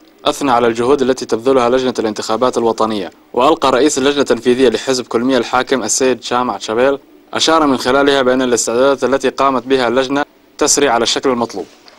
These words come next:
عقدت اللجنة المسؤولة عن تمهيد وإصلاح طريق بلقو بدلي مؤتمراً صحفياً بمدينة هرقيسة، أعلنت من خلاله بتفاصيل عن المرحلة التي تمر بها عملية إصلاح الطريق.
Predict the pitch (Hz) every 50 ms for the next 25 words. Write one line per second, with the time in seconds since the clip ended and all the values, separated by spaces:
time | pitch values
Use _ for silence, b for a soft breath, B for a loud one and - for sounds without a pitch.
0 | - _ - 131 135 160 151 147 143 143 139 147 170 156 156 151 147 139 123 -
1 | 156 160 147 131 113 107 110 113 123 117 117 127 143 135 131 127 117 - 139 139
2 | 131 - - 123 127 143 127 123 131 131 131 131 123 131 131 143 127 113 104 95
3 | 92 98 - - - 120 120 120 120 113 104 - 113 104 110 - - 131 127 120
4 | 117 117 113 113 113 127 131 127 123 - 113 117 117 135 135 131 - 147 139 -
5 | B B B B B B B B - 143 165 160 151 147 143 135 131 131 127 -
6 | - 131 131 123 117 104 98 104 101 113 104 - 113 110 - - 143 127 113 113
7 | 113 123 135 - - 127 117 117 123 127 - 127 113 110 117 117 127 127 123 120
8 | 131 120 117 98 98 107 113 120 120 117 113 113 113 - - 117 110 - 110 -
9 | - 104 98 90 - - -